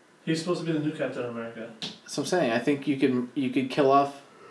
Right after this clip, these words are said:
Speaker 2: those
Speaker 1: And
Speaker 2: two and
Speaker 1: I
Speaker 2: move
Speaker 1: know
Speaker 2: on.
Speaker 1: Captain Marvel is gonna be, like, huge. She's gonna be, like, a huge thing,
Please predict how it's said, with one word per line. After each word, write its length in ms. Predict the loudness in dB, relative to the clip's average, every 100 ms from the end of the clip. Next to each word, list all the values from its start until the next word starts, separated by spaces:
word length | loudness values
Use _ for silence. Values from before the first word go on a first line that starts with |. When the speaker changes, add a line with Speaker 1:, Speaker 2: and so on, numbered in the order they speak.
| -16 -14 -14 -16 -20 -20 4
Speaker 2:
those 180 | 6 8
Speaker 1:
And 100 | 6
Speaker 2:
two 300 | 6 6 6
and 160 | 2 2
Speaker 1:
I 60 |
Speaker 2:
move 80 | 6
Speaker 1:
know 160 | 8 10
Speaker 2:
on. 400 | 8 6 2 -2 -12 -18 -8
Speaker 1:
Captain 360 | -2 0 0
Marvel 540 | 4 6 6 4 0 0 -10
is 80 | -8
gonna 140 | -4 0
be, 80 | 2
like, 140 | 0
huge. 240 | -2 -2 -2
She's 140 | -4
gonna 120 | -2
be, 60 | 0
like, 120 | 0
a 40 | -2
huge 340 | -4 -4 -2
thing, 200 | -6 -6